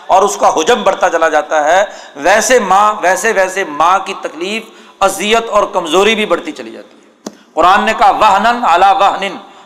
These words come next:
بار بار کمزوری، یعنی ہر مرحلے کے بعد اس کے جسم کے اندر کمزوری، کیونکہ اس کے جسم کا، پورے جسم کا خون نچڑ کر تمہارے وجود کا حصہ بن رہا ہے۔ اور پھر یہی نہیں، بلکہ تمہاری پیدائش کے بعد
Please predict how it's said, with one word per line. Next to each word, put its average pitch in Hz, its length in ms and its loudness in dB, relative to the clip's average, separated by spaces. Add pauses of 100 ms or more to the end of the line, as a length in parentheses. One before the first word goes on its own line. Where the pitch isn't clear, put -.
(160)
بار 196 320 4
بار 220 320 4
کمزوری، 160 460 -4 (500)
یعنی 165 220 -4 (100)
ہر 233 140 4 (840)
مرحلے 196 460 2
کے 214 120 -2
بعد 196 340 2 (340)
اس 185 140 -8
کے 220 120 -6
جسم 214 340 -4
کے 214 120 -6
اندر 196 220 -4
کمزوری، 190 480 -4
کیونکہ 190 260 -2
اس 190 160 -6
کے 190 120 -8
جسم 185 320 -8
کا، 202 200 0 (340)
پورے 233 240 4
جسم 214 320 -2
کا 220 140 0
خون 202 420 -4
نچڑ 208 300 0
کر 233 200 2 (320)
تمہارے 196 280 4
وجود 208 380 -2
کا 180 140 2
حصہ 170 160 -4
بن 139 240 -2
رہا 107 120 -14
ہے۔ - 120 -20 (1600)
اور 202 160 4 (100)
پھر 226 80 0
یہی 175 300 2
نہیں، 208 320 -4 (340)
بلکہ 175 260 2
تمہاری 202 400 2
پیدائش 196 520 2
کے 180 120 -6
بعد 170 220 4